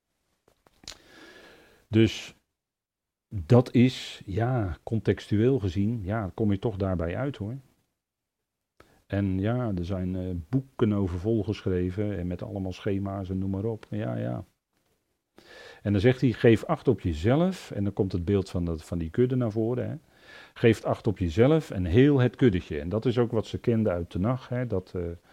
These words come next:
dat, eh, beeld van de kudde. Denk maar aan Ezekiel vierendertig, hè, die, die herders.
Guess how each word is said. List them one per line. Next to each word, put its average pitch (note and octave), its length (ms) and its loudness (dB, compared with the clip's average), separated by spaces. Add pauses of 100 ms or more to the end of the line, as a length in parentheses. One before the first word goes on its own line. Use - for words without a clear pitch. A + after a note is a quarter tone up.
(640)
dat, - 400 -6
eh, F2 100 -2
beeld G2+ 320 4
van G2 140 -2
de F2+ 80 0
kudde. C3 380 4
Denk F#2 220 2
maar F2+ 100 0
aan F2+ 180 -2
Ezekiel F2+ 600 -2
vierendertig, A2+ 920 0
hè, G#2 220 -4
die, D#2+ 300 -4
die D#2 180 -6
herders. A#2+ 540 -2